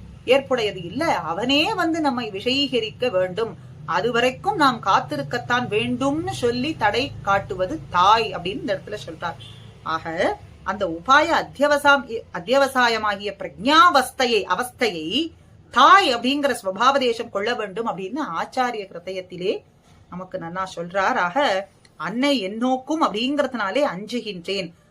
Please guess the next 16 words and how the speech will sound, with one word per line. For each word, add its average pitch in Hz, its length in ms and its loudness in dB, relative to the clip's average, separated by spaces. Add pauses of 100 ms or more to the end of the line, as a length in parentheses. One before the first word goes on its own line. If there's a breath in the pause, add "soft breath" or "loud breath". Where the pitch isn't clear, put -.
(180)
உபாய 269 480 6
அத்தியவசாயினுடைய 226 960 -2 (140)
ஊற்றத்தாலே, 226 680 0 (140)
தாய் 240 380 6
அப்படிங்கிற 226 320 -4
இடத்துல 208 180 -8
சொல்றது 226 540 -4 (400)
உபாய 262 460 4
அத்தியவசாயத்தினுடைய 196 1080 -4 (120)
ஊற்றத்தாலே 226 720 -4 (500 soft breath)
பதறி 247 460 2 (140)
தவிர்த்தேன் 208 800 2 (180)
அப்படின்னு 190 420 -4
இந்த 240 140 -4
இடத்துல 175 240 -6
காட்டாராக. 170 540 -6